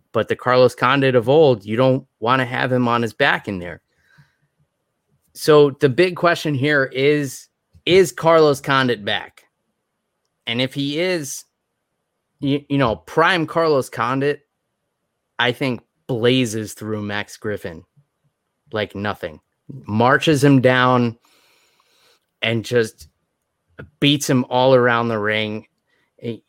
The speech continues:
being reckless, maybe getting ta-, taken down and then submitting him off his back. The Carlos Condit we've seen in the last five years probably,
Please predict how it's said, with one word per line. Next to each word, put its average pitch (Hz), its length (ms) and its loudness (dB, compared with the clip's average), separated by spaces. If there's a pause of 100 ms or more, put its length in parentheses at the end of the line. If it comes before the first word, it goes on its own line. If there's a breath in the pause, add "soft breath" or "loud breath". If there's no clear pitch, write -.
(240)
being 151 380 2
reckless, 131 580 0
maybe 151 340 -2
getting 135 320 -2
ta-, 135 380 -6
taken 127 320 -4
down 117 320 -2
and 110 120 -4
then 107 120 -6
submitting 104 420 -10
him 98 140 -10
off 92 180 -12
his 85 120 -16
back. 80 280 -16 (1160)
The 127 100 -4
Carlos 147 400 4
Condit 135 380 2
we've 113 180 -10
seen 131 240 -4
in 123 140 -2
the 117 80 -4
last 113 280 -4
five 104 300 -4
years 170 460 -4 (1300 soft breath)
probably, 139 840 0